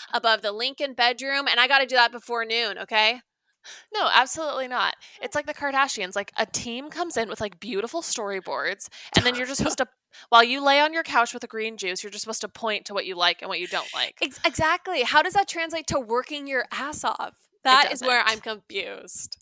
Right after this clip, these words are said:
Speaker 2: It doesn't.
Speaker 1: I, I have to know. I have to know what for Melania means working your butt off, 'cause I'm not gonna keep cussing lest I get another threatening text from mom.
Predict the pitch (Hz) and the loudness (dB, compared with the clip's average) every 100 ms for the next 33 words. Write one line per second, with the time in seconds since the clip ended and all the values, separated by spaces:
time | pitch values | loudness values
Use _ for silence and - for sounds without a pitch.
0 | - - 240 220 202 - - - 247 254 | -18 -12 -12 -12 -16 -18 -20 -2 0 0
1 | - 262 - 247 254 311 254 202 220 233 | 2 2 4 4 2 -8 -4 -4 -2 -2
2 | 226 214 - 330 226 190 190 233 _ - | 0 0 -2 -8 -6 -6 -6 -10 _ -20
3 | _ 202 202 - 240 226 202 196 190 190 | _ -4 -4 -4 -8 -8 -6 -6 -6 -8
4 | 196 190 180 180 - 180 - 185 175 - | -8 -8 -10 -10 -10 -8 -4 -2 -2 -6
5 | _ _ _ _ - 196 165 - - 202 | _ _ _ _ -6 -2 0 0 0 -4
6 | - 208 - 185 190 208 - 196 - 180 | -8 -6 -4 -6 -6 -10 -10 -10 -8 -6
7 | 196 208 269 - - - - - 196 196 | -4 -6 -8 -8 -4 -2 -2 -2 -2 -2
8 | 190 202 190 190 190 - 196 190 180 - | -2 -4 -6 -4 -4 -4 -8 -6 -6 -4
9 | - 185 175 214 | -6 -6 -6 -8